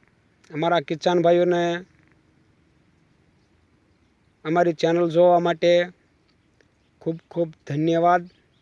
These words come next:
અને આવતા લોંગ વીડિયોમાં બાકીની માહિતી આપણે આપશું. અને, અને ઠેઠ સુધી અમારો વીડિયો જોજો.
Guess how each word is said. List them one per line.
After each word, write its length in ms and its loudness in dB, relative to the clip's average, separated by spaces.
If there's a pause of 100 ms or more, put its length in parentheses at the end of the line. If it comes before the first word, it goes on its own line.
(1700)
અને 260 -2 (1600)
આવતા 340 0
લોંગ 260 4
વીડિયોમાં 680 0 (1000)
બાકીની 360 0
માહિતી 380 0
આપણે 220 -2
આપશું. 380 -4 (1900)
અને, 180 -4 (2500)
અને 100 -6
ઠેઠ 260 -2
સુધી 300 0
અમારો 280 0
વીડિયો 360 0
જોજો. 300 -2